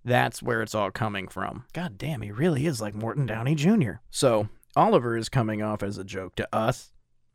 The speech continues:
He's coming off as a joke to Darius, his director slash ex-wife, his crew, pretty much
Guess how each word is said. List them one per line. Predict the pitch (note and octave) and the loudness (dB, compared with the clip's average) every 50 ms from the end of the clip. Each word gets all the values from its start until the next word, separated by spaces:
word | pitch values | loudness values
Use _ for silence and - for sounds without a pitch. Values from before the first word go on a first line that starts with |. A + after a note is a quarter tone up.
| _ _ | _ _
He's | - - | -14 -4
coming | - A2+ G#2 G#2 G2+ | -2 0 0 0 -2
off | G#2 G2+ F#2+ | -4 -4 -4
as | G#2 G2+ G#2 | -4 -6 -6
a | F#2 | -6
joke | F#2 G#2 G2+ G2 - | -4 -4 -4 -4 -6
to | - C#2+ | -8 -10
Darius, | D#2+ F2+ F#2 - A2+ A2 A2 A2 A2 G#2+ G#2+ G#2 A2 - | -10 -10 -6 -4 -2 -2 0 0 -2 -2 -2 -4 -4 -6
his | - F#2+ E2+ F2 | -6 -8 -10 -10
director | - - F2+ F#2 G#2 G#2+ - - - G#2+ G2+ G2+ G2+ | -12 -12 -8 -6 -4 -6 -6 -6 -6 -4 -4 -4 -4
slash | - F2+ F2+ E2 D#2 F2+ - - | -6 -6 -6 -6 -6 -8 -8 -8
ex-wife, | G2+ G2+ G2+ - - G2 F#2+ F#2+ G2 G2 G2 F#2+ F2+ - | -8 -8 -8 -10 -10 -8 -4 -4 -2 -2 -4 -4 -6 -8
his | C#2+ - - | -10 -10 -10
crew, | - - - G#2+ A2 G#2+ G#2+ G#2 G#2+ G#2+ - _ _ _ - | -8 -6 -4 -2 -2 -2 -2 -2 -4 -4 -8 _ _ _ -4
pretty | - A#2+ C3 C3 | -2 0 0 2
much | B2 B2 A#2+ A2 | 2 0 0 -2